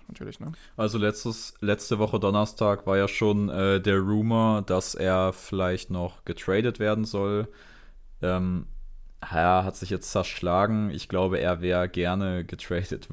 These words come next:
Speaker 2: worden, so wie man das jetzt raus, äh, hört. Ähm,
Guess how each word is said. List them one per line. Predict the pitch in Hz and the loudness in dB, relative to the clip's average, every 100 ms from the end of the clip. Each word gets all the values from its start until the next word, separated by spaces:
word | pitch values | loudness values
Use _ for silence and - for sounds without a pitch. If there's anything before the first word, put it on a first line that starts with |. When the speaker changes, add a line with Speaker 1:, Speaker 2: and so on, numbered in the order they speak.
| - | -8
Speaker 2:
worden, | 85 92 107 117 113 | -2 0 2 0 -2
so | 104 101 | -4 -2
wie | 104 | -2
man | 101 98 | 0 -2
das | 98 | -4
jetzt | - 95 - | -6 -8 -2
raus, | 95 104 - - - | -2 -2 -6 -12 -6
äh, | 90 | -4
hört. | 101 101 104 - - - - - - - | 2 2 2 -2 -20 -20 -20 -20 -16 -4
Ähm, | 92 95 95 95 | 0 0 0 -2